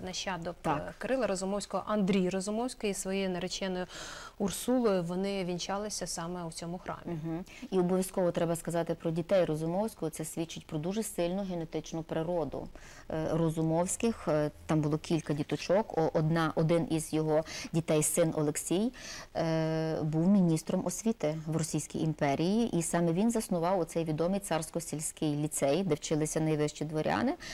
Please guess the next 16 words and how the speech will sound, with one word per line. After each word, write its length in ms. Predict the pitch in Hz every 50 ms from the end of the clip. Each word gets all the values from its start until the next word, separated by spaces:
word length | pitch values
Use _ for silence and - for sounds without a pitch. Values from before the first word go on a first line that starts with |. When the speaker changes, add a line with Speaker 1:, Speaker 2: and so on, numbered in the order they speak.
| - - -
Speaker 2:
Але, 140 | - 165 170
на 80 | 175 165
превелике 380 | - 180 170 185 214 220 -
щастя, 380 | 208 - - 190 202 - - 185
він 180 | 175 180 175 170
і 20 |
не 120 | 170 165
забув 280 | 165 175 165 170 170 160
про 160 | - 175 170
Україну, 400 | 160 - - 165 170 190 202 208
заснував 400 | 180 175 165 - 170 165 175 175
історико-філологічне 1400 | 170 170 - - 170 165 160 - - 165 165 - - - - - - - 175 170 165 170 175 175 - 170 160
товариство 420 | - 165 151 160 175 170 - - 156
при 220 | - 170 151 156
Харківському 600 | - - 147 - - 147 - - - 147 156 151
університеті. 720 | 143 147 143 139 - - - - - - - - - -